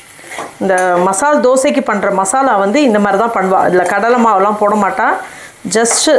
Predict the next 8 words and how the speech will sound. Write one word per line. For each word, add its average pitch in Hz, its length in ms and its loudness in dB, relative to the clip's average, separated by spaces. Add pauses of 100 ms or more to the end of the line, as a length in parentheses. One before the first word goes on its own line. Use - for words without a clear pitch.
(280)
அஹ், 190 460 2
வந்து 190 360 2
இந்த 190 160 2
மாதிரி 190 340 2
கறி, 226 380 0
காய் 233 280 0
மாதிரி 226 280 0
பண்ணிட்டு, 220 440 0